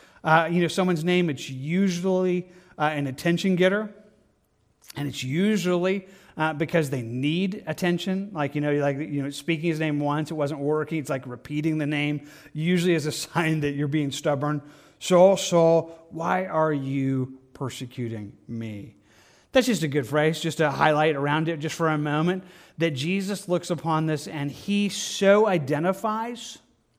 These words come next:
with his church that he's able to say, "If you've touched them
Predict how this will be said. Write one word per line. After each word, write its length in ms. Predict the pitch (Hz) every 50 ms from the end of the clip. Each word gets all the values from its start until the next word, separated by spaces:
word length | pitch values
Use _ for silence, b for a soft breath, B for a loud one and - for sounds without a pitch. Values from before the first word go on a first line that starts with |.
| _ _ _ _ _ _ _ _ _ _ _ _ _ _ _ _ _ - - _
with 200 | 147 156 151 -
his 240 | - 196 202 190 196
church 560 | - - - 190 170 135 127 - - - B B B B B B B B -
that 80 | 165 170
he's 160 | 160 135 151
able 280 | 175 170 170 156 180 165
to 120 | 139 160
say, 500 | - - - 160 151 151 147 143 135 139 B B B B B -
"If 160 | - 123 113
you've 280 | 139 170 185 196 - -
touched 440 | - - 220 214 - - - - 175
them 500 | 170 190 180 139 104 98 - 71 -